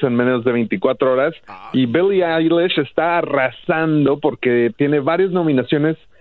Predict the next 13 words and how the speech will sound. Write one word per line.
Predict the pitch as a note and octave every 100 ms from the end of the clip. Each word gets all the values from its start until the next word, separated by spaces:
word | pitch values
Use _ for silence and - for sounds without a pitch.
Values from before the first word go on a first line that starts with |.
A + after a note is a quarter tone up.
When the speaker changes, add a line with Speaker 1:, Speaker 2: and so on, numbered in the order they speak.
| - -
Speaker 1:
para | - B2+
los | A#2 A#2
premios | D3 C#3+ D#3 B2+
Grammys, | A#2 D#3+ F3+ D#3+ C3 D3 - -
que | A#2
de | A2
hecho | B2+ B2+
se | A2+
celebran | A#2+ A#2 A#2 B2+ B2+ -
este | C#3+ C3+ D3
fin | C3 B2
de | A#2+
semana. | C3+ B2 A#2 A#2